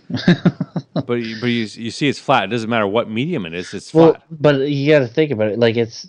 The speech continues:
Speaker 1: it's generated off of a computer anyway. It's not like they're getting an actual drum set. And, like, the only thing that's analog that's coming out of it is his voice, right?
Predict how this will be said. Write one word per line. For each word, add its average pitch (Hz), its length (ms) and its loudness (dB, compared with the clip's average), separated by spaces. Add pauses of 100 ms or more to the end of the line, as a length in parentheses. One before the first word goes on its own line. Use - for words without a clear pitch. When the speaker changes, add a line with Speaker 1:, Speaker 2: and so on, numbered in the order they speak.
(140)
Speaker 1:
it's 127 240 -6
generated 127 680 2
off 117 240 2
of 110 120 -8
a 107 100 -6
computer 110 640 -2
anyway. 107 440 0
It's 95 160 -8
not 123 220 2
like 110 220 4
they're 98 340 2
getting 104 560 2 (560)
an 110 140 2
actual 117 400 2
drum 110 420 2
set. 98 280 -2
And, 107 140 -4
like, 113 280 2
the 127 100 6
only 147 220 6
thing 127 220 2
that's 107 180 0
analog 117 680 2
that's 98 180 0
coming 107 360 0
out 127 160 4
of 98 100 4
it 101 120 2
is 101 180 -4
his 95 180 -4
voice, 104 480 0 (1000)
right? 101 340 2